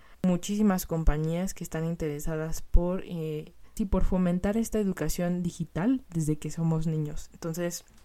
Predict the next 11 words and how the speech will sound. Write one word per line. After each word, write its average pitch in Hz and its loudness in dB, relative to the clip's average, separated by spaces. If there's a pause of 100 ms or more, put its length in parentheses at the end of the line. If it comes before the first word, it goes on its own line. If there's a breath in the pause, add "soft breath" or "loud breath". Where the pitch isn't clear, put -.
(320)
creo 160 6
yo 160 2
que 160 -4
vamos 151 0
por 147 2
buen 147 2
camino, 151 0
pero 147 4
si, 147 -4
por 151 8
ejemplo, 160 8